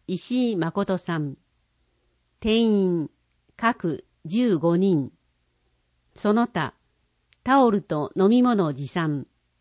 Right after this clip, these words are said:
申し込み、電話で先着順。三月一日、月曜日から。緑台、電話、七九二の六八八九。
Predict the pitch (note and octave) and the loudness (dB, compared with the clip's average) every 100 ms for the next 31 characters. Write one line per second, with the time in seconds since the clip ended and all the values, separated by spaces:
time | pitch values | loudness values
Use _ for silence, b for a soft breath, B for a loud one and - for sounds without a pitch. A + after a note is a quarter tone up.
0 | _ _ _ _ _ _ F#3 A3 C4 - | _ _ _ _ _ _ 2 2 2 -2
1 | G#3 F#3+ F#3 - _ _ E3 A3 B3 A#3 | 0 2 0 -2 _ _ 0 2 2 2
2 | G#3+ G3 G3 G#3+ G3 F#3+ D#3+ E3 D3+ C#3 | 0 0 2 2 -2 -6 -4 -2 -2 -2
3 | - _ _ _ _ _ _ _ _ - | -8 _ _ _ _ _ _ _ _ 0
4 | B3+ A#3+ G3 - E3 - G3 F#3 F3 - | 2 2 2 -2 -6 -4 -4 -4 -6 -6
5 | D3 - _ - F#3 G3+ C4 C4 A3 D3+ | -10 -10 _ -2 -2 0 0 2 2 -2
6 | - D#3+ C#3+ - _ _ _ _ _ _ | -8 -8 -8 -10 _ _ _ _ _ _
7 | _ _ _ _ _ _ _ _ _ _ | _ _ _ _ _ _ _ _ _ _
8 | _ - G#3+ B3+ B3+ G#3 E3 C3+ - - | _ -2 2 4 4 2 -2 -4 -10 -18
9 | _ _ _ _ _ - G3 A3 A3 F3+ | _ _ _ _ _ -2 2 4 4 2
10 | D#3+ - _ _ _ F#3 G#3+ C#4 - B3 | -2 -10 _ _ _ 0 2 2 0 0
11 | G#3 D3+ F3 D#3+ C#3 - _ - F#3+ A3+ | 2 2 2 0 -4 -12 _ -4 -2 0
12 | B3+ A#3+ - F3+ C3+ E3 - - A3 C#3+ | -2 -2 -4 -6 -6 -10 -14 -6 -4 -4
13 | - | -6